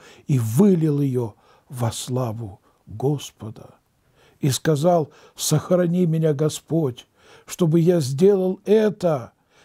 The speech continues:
Не кровь ли это людей, ходивших с опасностью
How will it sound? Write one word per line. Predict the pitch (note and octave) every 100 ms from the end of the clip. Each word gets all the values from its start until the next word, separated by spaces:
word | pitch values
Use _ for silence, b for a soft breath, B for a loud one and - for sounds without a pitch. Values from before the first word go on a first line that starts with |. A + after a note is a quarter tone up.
| b
Не | D#3+ G#3+
кровь | - E3+ G3+ A#3 G#3 -
ли | G3+
это | G3 F3+ F3
людей, | F3 E3+ D3+ F3 D3+ A#2 _ b b b
ходивших | - - B2+ A#2 D#3 C3 - B2 - _ b b
с | - C3
опасностью | A#2+ B2 C#3+ C#3 - A#2 - - G#2+